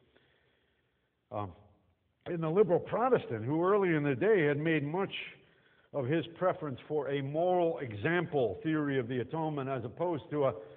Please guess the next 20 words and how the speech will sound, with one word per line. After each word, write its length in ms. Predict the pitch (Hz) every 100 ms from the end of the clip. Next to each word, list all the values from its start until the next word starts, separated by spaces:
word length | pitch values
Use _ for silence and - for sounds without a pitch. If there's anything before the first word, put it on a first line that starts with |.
| - - _
an 80 | 131
idea 340 | 147 143 156
of 80 | 147
the 140 | 135 127
atonement 440 | 127 160 156 135
as 120 | 123 -
substitution 720 | 147 104 127 143 170 - 127
or 120 | 110
sacrifice 640 | 95 160 147 113 - 107 92
or 120 | 127
payment 400 | 101 139 170 143 -
for 100 | 127 -
sin, 220 | 190 151 - - - - - - - _ _
he 160 | 202 240
certainly 380 | - 165 143 135
is 160 | 131 120
not 220 | 147 135
going 180 | 139 123
to 80 | 117
say 300 | 147 139 104